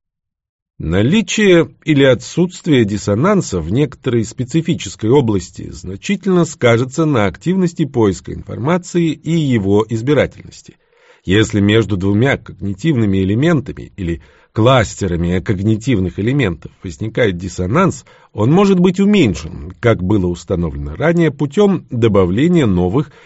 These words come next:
когнитивных элементов, которые создадут новые консонантные связи. Следует ожидать, что при наличии диссонанса будет наблюдаться поиск такой информации, которая способствует его снижению.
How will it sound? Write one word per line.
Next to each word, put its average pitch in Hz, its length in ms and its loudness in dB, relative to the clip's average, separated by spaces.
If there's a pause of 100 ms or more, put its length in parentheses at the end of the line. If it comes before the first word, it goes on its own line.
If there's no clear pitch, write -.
(140)
когнитивных 120 920 2
элементов, 175 560 -4
которые 180 380 -2
создадут 110 560 -4
новые 110 480 2
консонантные 104 1080 -4
связи. - 480 -18 (720)
Следует 82 400 -2
ожидать, 87 420 2
что - 180 -4
при 82 160 -10
наличии 151 460 -4
диссонанса 107 760 0 (120)
будет 170 420 -6
наблюдаться 123 600 2
поиск 135 520 0
такой 95 300 -8
информации, 135 640 -2
которая 156 420 2
способствует 127 960 -4
его 98 240 -4
снижению. 117 600 -8